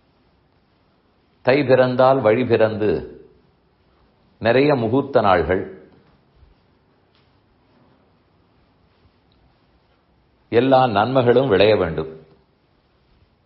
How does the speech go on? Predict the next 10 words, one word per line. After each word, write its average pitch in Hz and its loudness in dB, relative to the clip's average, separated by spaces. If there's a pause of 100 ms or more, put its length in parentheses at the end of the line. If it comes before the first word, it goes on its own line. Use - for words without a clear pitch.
(3000)
ஆண்டாளுடைய 139 0
திருப்பாவை 135 0
ஓதப்படும் 113 -2
மார்கழி 117 -2
மாதம் 92 -4
முடிந்து, 95 -8 (1600)
அடுத்து 156 0
தை 127 0
மாதம் 120 0
தொடங்குகிறது. 95 -4